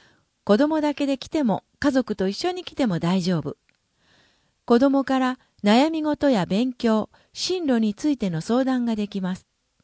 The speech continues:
子供のことについて家族からの相談もできます。コミセンサテライトに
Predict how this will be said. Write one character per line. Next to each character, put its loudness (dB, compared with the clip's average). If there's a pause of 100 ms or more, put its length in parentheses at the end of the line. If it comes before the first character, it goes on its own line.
(960)
子 4
供 2
の -2
こ -2
と 0
に 0
つ -4
い -2
て -4 (320)
家 0
族 -2
か -2
ら -2
の -4
相 0
談 2
も -2
で -4
き -10
ま -4
す。 -20 (1800)
コ 4
ミ 2
セ 0
ン -4
サ 0
テ 0
ラ 2
イ -2
ト -2
に -4